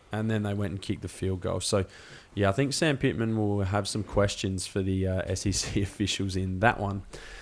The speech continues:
All right, let's keep on trucking. Georgia distance themselves from Tennessee.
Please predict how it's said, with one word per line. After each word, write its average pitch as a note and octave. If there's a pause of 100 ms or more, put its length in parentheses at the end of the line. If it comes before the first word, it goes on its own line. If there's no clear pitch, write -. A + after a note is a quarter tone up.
(220)
All C3
right, C3+
let's D3
keep C#3+
on C3+
trucking. C#3+
Georgia C3+
distance A#2+
themselves A#2+
from A2+
Tennessee. A2+